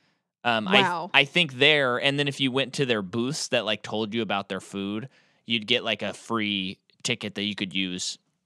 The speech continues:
Speaker 1: like, after that day.
Speaker 2: Yeah.
Speaker 1: So we got to eat for free, and then we also got, like, a meal for free afterward. And on top of that, they had, like,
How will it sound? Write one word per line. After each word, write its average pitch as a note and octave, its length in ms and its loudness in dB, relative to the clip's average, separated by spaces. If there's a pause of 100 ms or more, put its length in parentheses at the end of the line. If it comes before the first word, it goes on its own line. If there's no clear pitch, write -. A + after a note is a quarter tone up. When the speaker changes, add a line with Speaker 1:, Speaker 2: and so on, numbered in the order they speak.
(420)
Speaker 1:
like, G#2 300 -4
after G2 380 -4
that D2+ 240 -6
day. B1+ 400 -12
Speaker 2:
Yeah. G3 340 -4
Speaker 1:
So C#3+ 180 0
we B2+ 200 0
got B2 140 6
to A2 60 0
eat B2 220 0
for B2+ 140 0
free, A2+ 400 0
and A#2+ 140 -2
then B2 100 0
we A#2+ 100 2
also A#2 260 2
got, G#2+ 200 2
like, G#2 160 0
a G#2 60 -4
meal G2+ 300 -2
for G2+ 140 -10
free F#2+ 260 -2
afterward. F2 640 -2 (560)
And D#3+ 120 8
on D3+ 120 4
top F3+ 280 2
of E3 80 4
that, A#2 260 2
they C#3 120 6
had, C#3+ 380 2
like, A#2 340 0